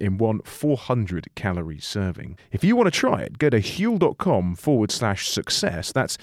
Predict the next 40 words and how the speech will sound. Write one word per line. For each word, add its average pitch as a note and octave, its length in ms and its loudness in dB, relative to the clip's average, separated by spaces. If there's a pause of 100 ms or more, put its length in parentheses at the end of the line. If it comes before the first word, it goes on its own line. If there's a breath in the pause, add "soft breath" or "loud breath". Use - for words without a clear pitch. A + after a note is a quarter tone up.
(200 loud breath)
H - 380 0
U C3 420 4
E G2+ 180 4
L B2+ 280 4
dot F#2+ 300 -2
com D#3 380 2
forward F3+ 360 2
slash G#2+ 260 0
success, - 500 -2 (280 loud breath)
and E2+ 160 -2
you'll D3+ 240 4
get A2+ 120 4
a F#2 60 2
free - 300 -2
t-shirt E3 580 0
and C3+ 160 -2
a B2+ 60 2
shaker A#2+ 420 2
with E2 160 -2
your - 140 -6
first F2+ 440 -4
order. E2 360 -6 (400 soft breath)
Back - 220 0
to - 120 -4
the E2+ 140 -4
episode. - 480 -8 (1080 loud breath)
In F#3+ 100 2
terms A3 320 4
then D3+ 160 6
of, A2+ 220 2
of A2+ 160 0
let's A#2+ 160 2
going A2+ 200 2
back A2 200 0
to, - 200 -4 (120)
to G#2 120 -2
business G2 460 0
somewhat, F#2 480 -2
but A#2 220 0
when C#3 180 -2